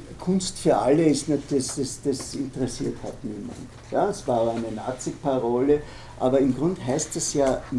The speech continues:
das Mediensystem für alle. Und das ist für mich der zentrale Punkt, weil die Oper war das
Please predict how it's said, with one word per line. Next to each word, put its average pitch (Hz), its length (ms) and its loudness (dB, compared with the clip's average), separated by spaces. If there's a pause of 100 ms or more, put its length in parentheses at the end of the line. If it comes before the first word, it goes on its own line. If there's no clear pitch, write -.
(160)
das - 220 -4
Mediensystem 120 1300 -2
für - 280 -8
alle. - 420 -12 (520)
Und 139 640 8
das - 320 2
ist - 160 -4 (400)
für 147 160 4
mich 139 540 4
der 131 180 2
zentrale 113 720 -2
Punkt, 110 580 -4
weil 117 140 4
die 131 160 -2
Oper 156 420 0
war 123 300 4 (240)
das - 480 0